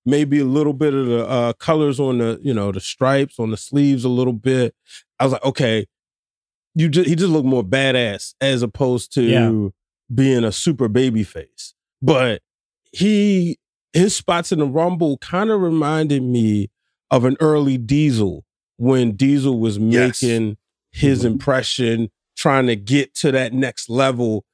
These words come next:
Speaker 1: you know, as they would call it, the Diesel spot, you know, um, or even when Rhea Ripley was making in her, I don't wanna say infancy, but as she was making her, um, name and presence known on the main roster.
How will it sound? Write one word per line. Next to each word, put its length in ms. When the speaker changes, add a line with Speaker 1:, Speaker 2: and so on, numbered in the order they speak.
Speaker 1:
you 80
know, 100
as 120
they 80
would 260
call 220
it, 100
the 80
Diesel 400
spot, 420
you 80
know, 320
um, 480
or 160
even 480
when 300
Rhea 220
Ripley 400
was 180
making 580
in 180
her, 520
I 60
don't 120
wanna 100
say 160
infancy, 480
but 300
as 100
she 160
was 280
making 280
her, 360
um, 500
name 440
and 120
presence 400
known 380
on 140
the 80
main 300
roster. 540